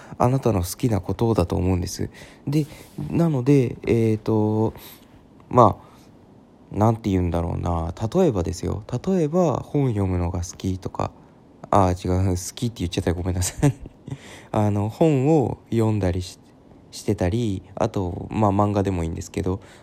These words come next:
あとは、えー、雑誌を読んでたり、うーんと、あとはランニング？体を動かして、ランニングしたり、筋トレしたりっていう、つ-、あなたが、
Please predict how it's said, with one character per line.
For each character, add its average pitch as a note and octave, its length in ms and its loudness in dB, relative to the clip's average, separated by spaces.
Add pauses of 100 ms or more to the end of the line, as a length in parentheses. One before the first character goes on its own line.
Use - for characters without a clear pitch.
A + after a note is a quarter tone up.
あ A#2+ 100 -2
と G#2+ 160 0
は、 A2+ 300 0 (280)
え - 60 -6
ー、 G2+ 160 0
雑 G2+ 180 -2
誌 - 160 -6
を F#2+ 100 0
読 F#2+ 180 0
ん F#2 100 -2
で F2 120 -4
た F2+ 180 -6
り、 G#2+ 440 -4 (460)
う G2+ 60 -4
ー F#2+ 420 0
ん F#2+ 80 -4
と、 G2 140 -2
あ G2 60 -2
と - 100 -4
は F#2 40 0
ラ G2 140 2
ン A2+ 180 2
ニ G#2+ 120 2
ン A2 80 0
グ？ C#3 180 -2 (720)
体 B2+ 360 0
を A#2 140 2
動 A#2 120 -2
か A2 120 -4
し - 160 -8
て、 F#2+ 220 2
ラ G#2 180 2
ン B2+ 220 -2
ニ A#2+ 80 -4
ン A2+ 140 -4
グ G#2+ 180 -4
し - 260 -16
た G2 140 -2
り、 F#2 160 -6
筋 G2 240 -4
ト G2+ 160 -2
レ G2 100 -2
し - 140 -12
た F#2 120 -2
り F#2 160 -8 (460)
っ - 60 -20
て A#2+ 80 0
い A2+ 300 2
う、 A2 40 -6
つ-、 - 180 -14 (300)
あ B2 120 0
な D#3+ 120 0
た C3+ 160 -2
が、 G2+ 240 -2